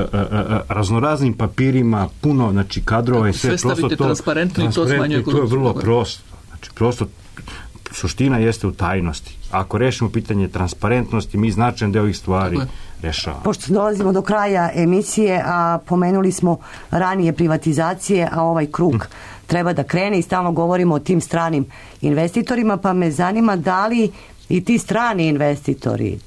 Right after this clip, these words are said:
Speaker 3: treba da nas zanimaju i njihovo
Speaker 1: Pa na-
Speaker 3: poreklo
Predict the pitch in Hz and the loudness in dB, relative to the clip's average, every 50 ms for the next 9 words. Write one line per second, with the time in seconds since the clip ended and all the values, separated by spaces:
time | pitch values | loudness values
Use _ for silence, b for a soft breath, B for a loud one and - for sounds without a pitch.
0 | - - - - 165 156 127 143 123 127 123 131 131 113 139 135 120 120 117 107 | -14 -6 -2 0 0 0 0 0 0 2 2 2 2 2 0 0 0 2 2 0
1 | 104 113 113 104 - - 151 180 185 196 190 - - 135 123 120 120 120 - - | 2 2 0 0 0 0 2 4 4 4 2 2 0 -2 -2 -2 -4 -4 -6 -6
2 | - 80 78 76 - - - 147 160 165 151 147 143 - - 131 123 110 | -4 -4 -2 -4 -4 -2 -2 0 0 2 0 0 -2 -2 -2 -2 0 -2